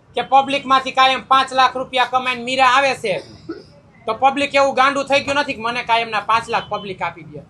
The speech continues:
અને અમારા અખાડાની અંદર પાવલી ભાગ મારા ગુરુનો બને છે, પાવલી ભાગ મારો બને છે, અને જે પણ બીજો ભાગ વધે છે મારા કિન્નરોનો, ઈ એવું કહે છે કે મને હજાર રૂપિયા આપી દે છે ને મીરનું બધું આ.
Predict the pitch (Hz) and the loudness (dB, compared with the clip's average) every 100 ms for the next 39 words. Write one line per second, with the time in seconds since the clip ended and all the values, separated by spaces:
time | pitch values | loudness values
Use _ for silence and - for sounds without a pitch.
0 | - - - - - 233 262 226 233 277 | -20 -20 -20 -20 -10 -8 -4 -2 2 4
1 | 302 294 294 262 262 277 269 262 254 262 | 6 6 4 2 0 2 2 0 -6 -2
2 | 262 240 - - - - _ - - _ | 2 2 2 -14 -20 -20 _ -20 -20 _
3 | - - _ _ _ - - 220 269 285 | -20 -20 _ _ _ -8 2 2 4 0
4 | 214 269 262 262 262 247 214 254 277 277 | 2 2 2 2 2 2 -2 -4 -2 0
5 | 277 277 277 277 277 269 277 - - - | 2 2 0 -2 -2 -2 -2 -10 -20 -20
6 | - - - 220 247 254 220 254 247 220 | -20 -14 0 0 0 -2 0 0 -2 -2
7 | 214 233 254 254 254 262 - 254 254 - | 0 0 0 0 -2 -4 -4 -4 -4 -6
8 | - - _ - - - 233 262 185 226 | -20 -20 _ -20 -20 -10 -6 -4 -2 -2
9 | 262 269 247 233 262 240 247 240 247 247 | 2 0 0 -2 0 2 2 2 -2 -4
10 | 247 233 226 220 247 247 226 214 160 - | -6 -2 -2 -2 -4 -2 -2 -2 -6 -10
11 | - - - 233 262 269 269 269 262 269 | -20 -20 -14 -4 0 0 0 -2 0 -2
12 | 262 254 254 247 247 269 262 240 254 254 | -2 -2 -2 -2 2 2 2 0 2 2
13 | 254 247 247 262 240 220 254 254 262 247 | 2 -4 -4 -4 -6 -6 -6 -4 -4 -4
14 | 254 254 247 226 | -2 2 2 0